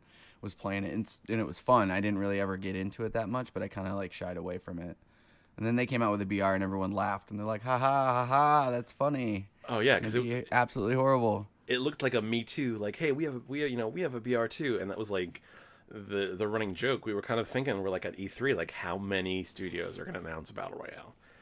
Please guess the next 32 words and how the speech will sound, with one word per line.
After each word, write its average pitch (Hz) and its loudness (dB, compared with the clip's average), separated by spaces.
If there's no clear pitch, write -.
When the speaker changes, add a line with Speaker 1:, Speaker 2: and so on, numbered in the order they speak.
Speaker 2:
'Cause 85 -2
it 90 -2
Speaker 1:
Sure, 92 -2
I - 0
Speaker 2:
was 90 -2
Speaker 1:
wonder 120 4
if 180 -2
that 156 6
was 120 0
in, 110 4
uh, 98 2
and 107 -4
that 107 -2
kinda 101 -2
segues 98 -6
us 104 -6
directly 117 4
into 104 2
our 98 4
Speaker 2:
<laughs> - -
Speaker 1:
discussion 107 2
for 104 -4
the 117 0
day. 117 2
Speaker 2:
Exactly. 101 -2
Speaker 1:
Um, 101 4
I 101 -2
wonder 143 4
if 156 2
it 139 2
was 107 0
a, 98 0